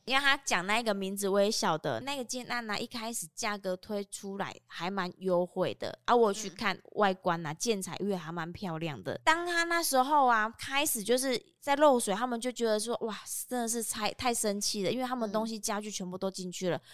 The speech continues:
Speaker 1: 而且装潢也都做了，
Speaker 2: 对。
Speaker 1: 才发现说漏水这件事情，因为他们没有先试水。
Speaker 3: 嗯。
Speaker 2: 哦。
Speaker 1: 对，然后呢，一开始那个建商还不理，然后呢，他就是想办法去找到那个负责人。
Speaker 2: 嗯。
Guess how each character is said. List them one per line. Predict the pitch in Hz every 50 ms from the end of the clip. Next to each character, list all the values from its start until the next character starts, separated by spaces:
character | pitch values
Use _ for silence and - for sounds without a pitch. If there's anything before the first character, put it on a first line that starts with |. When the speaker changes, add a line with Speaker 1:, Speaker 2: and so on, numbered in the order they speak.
| - -
Speaker 1:
而 | - -
且 | 247 - 214
装 | 202 - 202 208 214
潢 | 202 180
也 | 175 160 143
都 | - 170 175 180
做 | _ - - 185 156 110
了， | - - - _ _ _ _
Speaker 2:
对。 | - 185 - 185
Speaker 1:
才 | 254 226
发 | 226 254 254 254
现 | 262 262 262 247
说 | 233 233 233 220
漏 | 220 240 247 220 202 190
水 | - 175 151
这 | - 190
件 | 190 196 196 190 190
事 | - - 202 185
情， | - - - - -
因 | 185 214
为 | 214
他 | 214 214 214
们 | 208 190 170
没 | 160 175 185
有 | 185 156 165
先 | - - 180 165 170
试 | - - - 196 175 151
水。 | - - - - - - _ _ _ _ _ _ _ 127
Speaker 3:
嗯。 | 127 123 117
Speaker 2:
哦。 | 208 214 214 214 220 220 220 220 226 233 240
Speaker 1:
对， | 277 262 220 - - -
然 | 185 190 208
后 | 262 277 262
呢， | 240 220 202 202 214 220 _ _ -
一 | 330
开 | - 339 320 330
始 | 262 202
那 | 214 247
个 | 233 220
建 | 220 226 226 214 208
商 | - 196 190
还 | 190 185 147
不 | - - 180 180
理， | 190 - - - -
然 | - 233 240
后 | 302 339 311 294
呢， | 269 254 240 233 247
他 | 254 254 269 277 277
就 | 262 269 269
是 | 262 269
想 | 269 - - 185 180
办 | 190 - 247 240
法 | 208 190 196
去 | - - 220
找 | - 160 143
到 | - 190 202
那 | 208 208
个 | 196 185 185
负 | - - - 220 208 196
责 | - - 180 156 147 160
人。 | 175 180 127 - - - _ _
Speaker 2:
嗯。 | 185 202 196 180 156 110 101 180